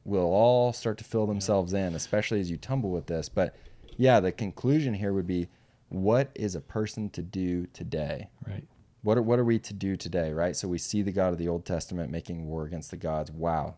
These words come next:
Speaker 1: incredible. We see Jesus picking up the baton of Yahweh in the Old
Speaker 2: Right.
Speaker 1: Testament and,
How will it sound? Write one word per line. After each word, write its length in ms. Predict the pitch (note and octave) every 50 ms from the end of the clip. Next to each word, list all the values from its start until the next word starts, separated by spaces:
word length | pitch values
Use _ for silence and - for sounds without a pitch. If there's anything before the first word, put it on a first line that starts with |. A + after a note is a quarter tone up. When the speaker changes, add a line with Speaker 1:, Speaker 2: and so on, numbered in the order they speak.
| _ _ _ _ _ - -
Speaker 1:
incredible. 500 | F2 F2 - G2+ F2 E2 D2 C2+ - _ _ _ _ _ _ _
We 80 | - G2+
see 180 | - - G#2+ F#2
Jesus 520 | E2+ F#2 G2+ G#2 G2+ F#2 F#2 E2+ D#2+ - - _
picking 340 | - A2+ A2 - G#2+ F#2+ F#2
up 240 | F2+ E2 - - - _ _ _ _ _ _ _
the 160 | - F#2 F#2 E2
baton 420 | E2 F2 - - G#2 F#2+ F#2+ F#2+
of 120 | F#2 E2+
Yahweh 420 | E2+ F2 F2 F2 F2+ F2 F2 E2+ E2
in 100 | E2 E2
the 80 | E2 E2+
Old 120 | E2+ E2
Speaker 2:
Right. 80 | D2 -
Speaker 1:
Testament 480 | G2 F#2 F2 - - F#2+ E2+ E2 E2
and, 120 | D#2+ D#2+